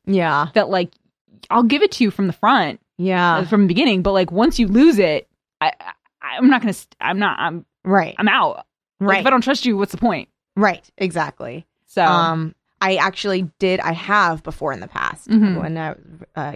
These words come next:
Speaker 1: much younger.
Speaker 2: Yes.
Speaker 1: Uh, snooped on someone's, well,
Speaker 2: Mm-hmm.
Speaker 1: actually, okay, here's the thing. He let me, he asked me to look something up on his Gmail and his
Speaker 2: Okay.
Speaker 1: Gchat was open.
Speaker 2: Yeah.
Speaker 1: And then it turned out he cheated on me with eight different women.
Speaker 2: Wow. That
Speaker 1: Yeah.
Speaker 2: sucks.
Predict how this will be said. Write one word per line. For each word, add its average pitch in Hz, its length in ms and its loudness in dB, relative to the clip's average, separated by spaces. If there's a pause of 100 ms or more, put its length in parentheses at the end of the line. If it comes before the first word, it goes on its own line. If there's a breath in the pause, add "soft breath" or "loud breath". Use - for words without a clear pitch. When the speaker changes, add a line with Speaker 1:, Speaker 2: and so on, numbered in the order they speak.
Speaker 1:
much 143 200 -10
younger. - 400 -14
Speaker 2:
Yes. - 240 -12 (140)
Speaker 1:
Uh, 156 340 -2
snooped 165 420 -4
on 156 200 -6
someone's, 151 500 -6
well, 190 140 2
Speaker 2:
Mm-hmm. - 60 2
Speaker 1:
actually, 214 340 -4
okay, 175 160 -10
here's 196 180 -4
the 185 80 -8
thing. 180 260 -8 (300)
He 208 360 -4 (500)
let 190 260 0
me, 214 320 -2
he - 240 -12
asked 202 300 -4
me 233 80 -2
to 202 140 -4
look 175 260 -4
something 180 280 -6
up 160 200 -6
on 156 80 -4
his 151 200 -6
Gmail 156 460 -6
and 139 100 -10
his 151 220 -4
Speaker 2:
Okay. 165 320 -6
Speaker 1:
Gchat 180 260 -6
was - 140 -16
open. - 540 -18 (400)
Speaker 2:
Yeah. 180 400 -12 (380)
Speaker 1:
And 175 120 0
then 175 80 2
it - 100 -4
turned 190 220 -2
out 170 120 0
he 170 100 -8
cheated 170 280 -10
on 156 120 -6
me 139 80 -10
with 127 120 -10 (120)
eight 165 200 -6
different - 400 -12
women. 147 600 -10 (320)
Speaker 2:
Wow. - 400 -10 (800)
That 57 120 -12
Speaker 1:
Yeah. - 160 -16
Speaker 2:
sucks. - 420 -10